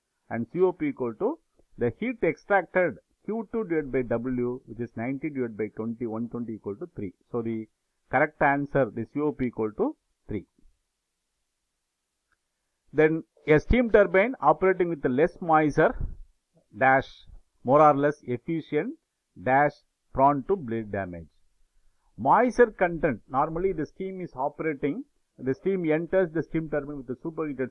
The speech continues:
steam and leaves with, uh, uh, leaves with, um, uh, dry steam or, uh, wet steam with the higher dryness fraction.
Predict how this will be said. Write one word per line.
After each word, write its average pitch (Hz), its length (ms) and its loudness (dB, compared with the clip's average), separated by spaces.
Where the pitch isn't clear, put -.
steam 214 240 -4
and 131 220 0
leaves 190 380 0
with, 156 180 0
uh, 110 380 0
uh, 127 240 -2
leaves 147 360 -2
with, 156 160 -4
um, 175 840 -10
uh, 170 120 2
dry 170 320 4
steam 254 340 -6
or, 165 500 4
uh, 123 80 -6
wet 180 160 2
steam 214 320 -6
with 185 120 -4
the - 140 -4
higher 147 420 0
dryness 127 480 -6
fraction. 101 380 -10